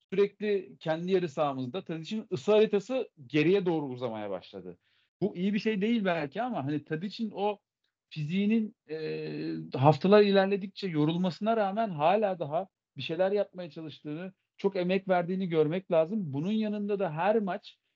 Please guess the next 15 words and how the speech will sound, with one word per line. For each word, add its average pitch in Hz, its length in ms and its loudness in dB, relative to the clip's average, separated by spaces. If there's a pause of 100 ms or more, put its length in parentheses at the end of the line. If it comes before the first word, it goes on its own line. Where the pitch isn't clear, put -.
(160)
e, 147 360 -6 (540)
Fenerbahçe 226 520 0
iyi 202 220 4
hücum 208 280 2
ediyorsa 208 380 -2
Tadic'in 185 420 0
de 185 80 -2
iyi 170 220 2
olduğu 156 360 4
bir 143 60 0
gün 160 220 -4
iyi 120 200 4
hücum 104 260 -2
ediyor 98 260 -2
genelde. 85 440 -6